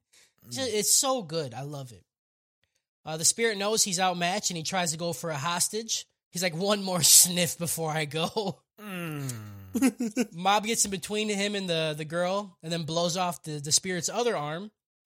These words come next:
Speaker 1: And then he hits him with that classic fucking Thousand Cuts of Death where you just see lines appear everywhere, right? And then Mob turns around, like, that badass fucking, "I'm not even gonna look at you" pose.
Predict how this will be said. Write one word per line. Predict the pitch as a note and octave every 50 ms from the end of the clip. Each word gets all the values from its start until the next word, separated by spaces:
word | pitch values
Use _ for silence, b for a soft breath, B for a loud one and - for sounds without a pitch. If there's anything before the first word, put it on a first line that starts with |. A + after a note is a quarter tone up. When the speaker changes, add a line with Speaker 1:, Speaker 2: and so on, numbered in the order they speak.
| - _ _ _ _ _ _ -
Speaker 1:
And | E3+ F#3
then | A3+ A#3+ A#3
he | A#3 A3
hits | G3 A#3 - -
him | A#3 A3+
with | A3 G#3+ -
that | G#3+ G3+ F3+ -
classic | - - G3 F#3+ G3 G3 F#3+ - - - -
fucking | - - G3+ G3 - G3 F3+ E3+
Thousand | - - - F3 E3 E3 F3+ D#3 F3+ F3+ D#3+
Cuts | - - F#3 F3 - F#3
of | D#3+ C3
Death | A2+ D#3+ D3+ E3 E3+ - -
where | E3 D#3
you | D#3 D#3
just | D#3 D3 D#3 - -
see | F3+ E3+
lines | D#3 D3 C#3 C#3 C#3+ D#3 E3 F3 F3+ - -
appear | - E3 - - F#3+ F#3 F3+ F#3
everywhere, | F#3 E3+ E3 F#3 F3+ F3+ F#3+ G3 G3+ G#3+ G#3+ G#3 _ _ _ F#3+
right? | F#3 F#3+ G3+ G#3+ G3+ - _ _ _ _ _ _ _
And | - D#3
then | E3 E3+
Mob | F3 E3+ E3 E3+ D#3
turns | - - D#3+ D#3+ D#3+ E3 E3
around, | E3+ D#3 D3 D3 D#3 E3+ E3+ F3+ F#3 F3+ E3+ G3 E3+
like, | B2+ C3 -
that | D#3 C#3+ C3+ C3
badass | B2 D#3 C#3+ D#3 D3+ D3 D#3 D3+ D3 - -
fucking, | F3 D3+ D3 - D#3+ D3+ C3 C3 C3 B2 B B B B B -
"I'm | - D#3+
not | F#3 F3+ F3+
even | F3+ F3
gonna | D#3+ D#3+ C#3 C3+
look | C#3+ C#3+ D#3 C#3+ -
at | C#3+ - - B2
you" | A2+ A2 A#2 -
pose. | - C3 A#2+ A#2 A2+ A#2+ A#2+ - - -